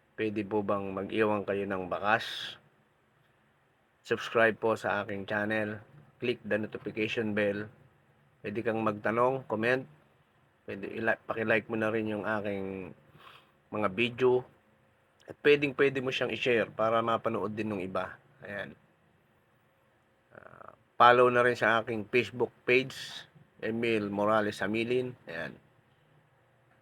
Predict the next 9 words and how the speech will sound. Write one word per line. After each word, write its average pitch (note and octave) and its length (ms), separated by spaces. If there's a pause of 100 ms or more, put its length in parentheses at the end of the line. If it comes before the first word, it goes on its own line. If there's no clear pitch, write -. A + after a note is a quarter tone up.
(320)
At - 80
sa G#2 280
aking G#2+ 280
TikTok, - 400 (240)
Bong A#2+ 240
Butingting A2 560
T G2 160
V. F2+ 240 (160)
Ayan. E2 240